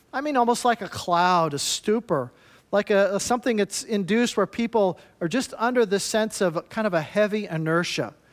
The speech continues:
where it just seems easier and more comfortable just to stay as is.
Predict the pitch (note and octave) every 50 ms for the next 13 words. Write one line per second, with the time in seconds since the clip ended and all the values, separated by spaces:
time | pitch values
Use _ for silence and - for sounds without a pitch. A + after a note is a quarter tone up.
0 | _ - - - _ - G3 G3 F#3+ - B3 C#4+ C4 - - B3+ A#3+ G3+ - -
1 | - A#3 A#3 B3 C4+ C#4 C4+ G#3+ C4+ B3+ B3 A3+ G3 F#3+ F#3+ G#3 A#3 B3 - -
2 | A#3+ A#3 A#3 - A#3+ G#3+ A3 G#3 G#3 G3+ - - _ _ _ _ _ _ _ -
3 | - A#3 - - - A#3 - - - - A#3+ B3 B3 A3+ F#3+ D3 - - - _
4 | - E3+ D#3+ D#3 C#3+ C3+ D3+ C#3+ B2+ A#2 A2+ - - - -